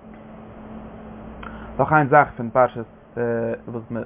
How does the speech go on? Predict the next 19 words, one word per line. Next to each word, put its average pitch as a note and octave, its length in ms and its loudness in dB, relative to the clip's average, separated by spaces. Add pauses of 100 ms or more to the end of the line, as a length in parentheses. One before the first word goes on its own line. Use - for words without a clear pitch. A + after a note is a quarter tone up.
וואס A#2 140 -8
מען A#2+ 60 -6
דארף A#2+ 200 0
הערן, A#2+ 200 2
דער A#2+ 140 -2
הם-, B2+ 200 0
המשך B2 320 -2
פון A2+ 120 -6
דער A2+ 80 0
מעשה. A#2 400 -2 (180)
וואס B2 120 -10
מען A#2 120 -4
הייבט A#2 180 6
גענומען B2 220 2
פון A2+ 140 -6
דער, A2 200 0 (200)
פון A#2+ 80 -4
דער A#2+ 140 6
המשך, B2 320 -2